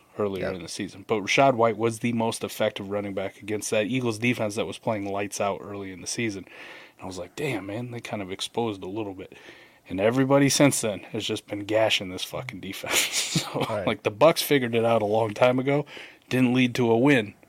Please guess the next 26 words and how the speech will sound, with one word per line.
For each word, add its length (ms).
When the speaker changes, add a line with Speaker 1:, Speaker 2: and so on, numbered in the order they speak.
Speaker 1:
but 80
they 80
kinda 240
figured 320
out, 200
put 140
the 60
blueprint 420
in 80
place. 300
So 240
Speaker 2:
Mm-hmm. 380
Speaker 1:
I 60
think 160
the 80
second 340
time 180
around, 280
the 80
Buccaneers 520
get 200
it, 80
to 80
be 120
completely 420
honest. 360